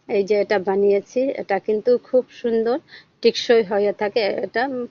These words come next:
কুড়ি থেকে পঁচিশ বছর পর্যন্ত আমার, যদিও রোদ বৃষ্টি লেগে থাকে, পুরো বছরটাই যদি লেগে থাকে, তবুও কিন্তু এটার, আহ, টেকসইটা খুব বেশি। এক সময় আমি, উম, তখন আমি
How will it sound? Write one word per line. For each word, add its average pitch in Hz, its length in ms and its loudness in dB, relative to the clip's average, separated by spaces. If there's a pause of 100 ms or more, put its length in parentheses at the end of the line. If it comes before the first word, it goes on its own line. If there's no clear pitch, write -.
(120)
কুড়ি 233 320 0 (100)
থেকে 247 340 0 (140)
পঁচিশ 196 360 -2
বছর 214 260 -4
পর্যন্ত 185 500 -2
আমার, 202 560 -2
যদিও 220 380 4
রোদ 214 240 4 (120)
বৃষ্টি 233 380 2
লেগে 190 280 2
থাকে, 180 380 -6 (420)
পুরো 254 200 8
বছরটাই 220 640 2
যদি 196 400 0
লেগে 185 360 -2
থাকে, 180 320 -4 (100)
তবুও 196 440 2
কিন্তু 226 440 0
এটার, 202 400 -2 (500)
আহ, 175 120 -4 (120)
টেকসইটা 196 520 -2
খুব 220 380 0
বেশি। 180 360 -2 (400)
এক 233 140 0
সময় 269 400 2
আমি, 202 300 2 (320)
উম, 190 480 0 (120)
তখন 254 320 -2
আমি 247 200 0